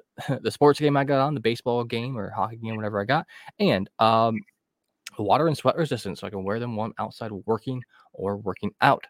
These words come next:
Go to buy raycon dot com slash T H P N today to get fifteen percent off your Raycon order. That's buy raycon dot com slash T H P N to score your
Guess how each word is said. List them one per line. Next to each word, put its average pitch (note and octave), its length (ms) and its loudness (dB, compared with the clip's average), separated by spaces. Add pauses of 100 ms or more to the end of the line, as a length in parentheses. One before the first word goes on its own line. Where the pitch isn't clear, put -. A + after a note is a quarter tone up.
(420)
Go G#2+ 340 4
to F2+ 280 -8
buy F#2+ 200 -2
raycon G#2 480 -2
dot D#3+ 200 2
com D#3 220 2
slash - 280 -2
T - 120 -2
H F#3 180 -2
P D#3+ 120 -6
N D#3 120 -4
today C#3+ 560 -6
to - 80 -20
get - 200 -18
fifteen E3+ 320 -6
percent - 280 -10
off B2 240 -4
your C3 220 -2
Raycon B2+ 540 0
order. B2 260 0
That's F2+ 180 -8 (220)
buy A#2+ 240 2
raycon G#2 640 -2 (640)
dot D3 200 2 (140)
com C3 400 2 (260)
slash A#2 800 -2 (260)
T G#3 140 2
H - 180 2
P D3+ 140 -2
N D3 240 -2 (120)
to - 60 -8
score B2+ 600 -4
your A#2+ 240 -8